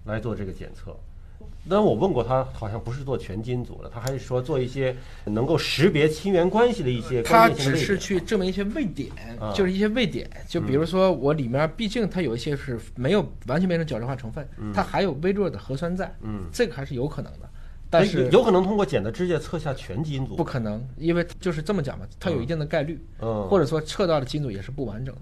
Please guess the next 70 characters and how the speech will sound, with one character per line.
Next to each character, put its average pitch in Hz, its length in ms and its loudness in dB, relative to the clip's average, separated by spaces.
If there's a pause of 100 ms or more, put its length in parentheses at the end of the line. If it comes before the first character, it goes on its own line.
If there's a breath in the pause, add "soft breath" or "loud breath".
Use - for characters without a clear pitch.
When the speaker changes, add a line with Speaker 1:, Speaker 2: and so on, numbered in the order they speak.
Speaker 1:
嗯。 104 500 -4
Speaker 2:
它 170 140 0
更 208 240 2
多 170 80 4
的 160 80 2
是 151 100 -6
满 127 260 -2
足 123 220 -6 (180)
你 113 140 -4
是 107 220 -4
不 156 80 -2
是 202 160 -2
你， 139 220 -4 (240)
Speaker 1:
嗯。 95 160 -6
Speaker 2:
至 185 160 6
于 185 40 8
说 180 300 2 (200 loud breath)
你 127 180 -2
是 147 340 -2
全 147 320 -2
部 285 100 4
的 175 120 4
你， 104 180 -8 (300 loud breath)
这 151 100 -2
个 120 80 -6
是 104 280 -8
搞 110 120 -6
不 107 60 -8
定 101 100 -8
的。 87 60 -12 (640 loud breath)
Speaker 1:
因 196 100 2
为 240 60 4
我 131 280 4
是 - 160 -4
问 226 200 4
过 135 140 6
他 151 160 2
们 151 220 2
的 120 140 6
这 117 100 0
个 113 80 0
具 151 160 -6
体 78 360 -6
做 131 160 -2
这 104 60 -6
个 98 80 -6
工 117 200 -4
作 113 100 -4
的 85 80 -6
人 73 240 -10
哈， 76 180 -8
说 113 140 -8
他 135 140 -4
们 139 120 0
如 131 100 -2
果 127 120 0
有 104 100 0
一 95 60 -4
些 123 260 0 (380 loud breath)
小 - 160 -4
孩 104 140 -4
儿 123 360 4
哈， 156 200 0
想， 117 180 -4
想 110 160 -6
做 123 80 -4
亲 127 160 -8
子 120 80 -6
鉴 135 180 -6
定 135 220 -4